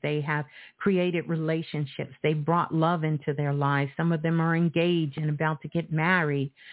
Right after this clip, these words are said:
You know, other people are leaving relationships that were unhealthy for them, uh, that they haven't been able to. They have transitioned, uh, their positions in their jobs and work. Uh, they've been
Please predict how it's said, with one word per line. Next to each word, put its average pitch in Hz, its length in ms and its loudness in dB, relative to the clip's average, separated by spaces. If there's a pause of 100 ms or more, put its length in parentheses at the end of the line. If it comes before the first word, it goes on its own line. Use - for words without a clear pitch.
(100)
You 175 100 2
know, 175 200 4
other 180 180 0
people 180 380 0
are 170 100 2
leaving 190 720 2
relationships 147 800 -4 (100)
that 147 140 0
were 170 240 0
unhealthy 190 800 0
for 147 160 0
them, 135 380 2 (360)
uh, 160 180 4
that 180 180 0
they 185 100 2
haven't 202 480 2
been 143 240 -4
able 143 320 0 (100)
to. 143 200 0
They 170 100 2
have 160 140 0 (160)
transitioned, 175 800 0 (340)
uh, 156 240 4
their 156 140 4
positions 147 720 0 (100)
in 151 240 2
their 156 180 2
jobs 156 680 0
and 143 260 -2
work. 190 360 0 (340)
Uh, 156 180 0
they've 156 160 -2
been 165 240 0